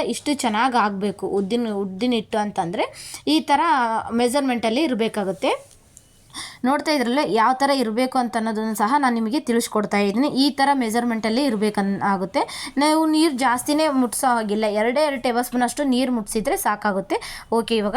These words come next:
ಹಿಟ್ಟನ್ನು ನಾನು ನಿಮಗೆ ತೋರಿಸಿದ್ದೀನಿ. ತೀರ ಸಣ್ಣಗೆ ಆಗಬೇಕು, ಜುರಿ ಜುರಿ ಆಗಬಾರ್ದು ಹಿಟ್ಟು. ಹಂಗಾದ್ರೆ ನೀವು ಬೋಂಡ ಎಷ್ಟು ಚೆನ್ನಾಗಿ ಹಾಕ್ತಿರೋ ಅಷ್ಟು ಚೆನ್ನಾಗಾಗುತ್ತೆ.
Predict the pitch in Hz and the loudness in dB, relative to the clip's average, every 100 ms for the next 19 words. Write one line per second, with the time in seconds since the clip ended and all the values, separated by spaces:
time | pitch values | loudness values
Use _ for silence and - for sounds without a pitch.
0 | 285 233 208 277 277 247 233 220 214 285 | 0 0 -2 0 2 2 0 -2 -2 -2
1 | 226 220 226 208 220 202 240 262 320 247 | 0 -2 -2 -2 -2 -2 0 2 0 0
2 | 220 247 247 226 196 208 214 208 220 240 | 0 0 0 0 0 -4 -2 -4 0 0
3 | 226 240 233 208 196 208 202 185 196 175 | 0 0 0 0 0 0 0 0 -2 -2
4 | 240 202 208 220 208 311 - - - - | 0 0 0 0 0 -2 -6 -16 -18 -6
5 | 262 294 220 240 269 311 233 - 269 233 | 0 0 2 0 0 0 -2 -4 -4 0
6 | 220 254 240 220 - 254 285 - 254 240 | 0 0 0 -4 -2 2 2 0 -4 -2
7 | 202 233 247 208 196 - 320 523 | 0 0 0 -2 -2 0 0 -2